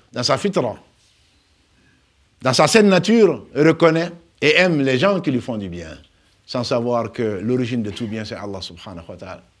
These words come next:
Reconnaître que Allah est le seul digne d'adoration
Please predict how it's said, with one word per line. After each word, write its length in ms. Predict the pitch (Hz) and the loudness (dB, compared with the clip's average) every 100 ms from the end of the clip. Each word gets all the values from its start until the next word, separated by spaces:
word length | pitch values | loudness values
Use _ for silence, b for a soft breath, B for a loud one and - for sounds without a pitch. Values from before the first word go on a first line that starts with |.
| _ _ _ _ _ _ _ _ _ _ - | _ _ _ _ _ _ _ _ _ _ -2
Reconnaître 480 | 147 165 180 175 | 2 4 4 4
que 80 | - | 2
Allah 360 | 160 175 170 160 | 2 4 4 4
est 40 | |
le 100 | 151 | 2
seul 240 | 147 170 151 | 2 0 2
digne 180 | 160 | 0
d'adoration 720 | 156 143 143 135 143 131 131 | 0 0 0 0 -2 -4 -6